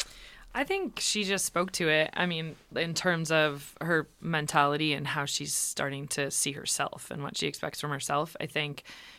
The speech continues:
she also just spoke to it too, right? That when she came in as a freshman, um, she was put in a position, she was, like, thrown into a position, really,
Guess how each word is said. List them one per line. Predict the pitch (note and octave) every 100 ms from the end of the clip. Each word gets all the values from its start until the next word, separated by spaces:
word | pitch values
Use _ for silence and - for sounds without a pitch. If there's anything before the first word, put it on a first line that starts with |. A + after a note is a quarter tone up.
| -
she | F#3
also | F#3 D#3+ F3
just | D#3 D#3
spoke | D3+ D3
to | D3+
it | C#3+
too, | - F#3 D3+
right? | D3 C#3+
That | D3 -
when | -
she | D#3 D3+
came | - D3+
in | C#3+
as | D3
a |
freshman, | C#3 D3 D3 - D3+ C#3+ C#3+ - - - -
um, | D#3 D3
she | C#3+ D#3+
was | D3+
put | - D#3+
in | D3+
a |
position, | C#3+ D#3+ D3 C#3+ E3 F3+ G#3+
she | -
was, | D#3 C#3+ - -
like, | D3 -
thrown | F#3+ E3+
into | E3+ F3 F#3+
a |
position, | F#3 F#3 F#3 F#3+
really, | F#3+ F3+ F3+ F#3+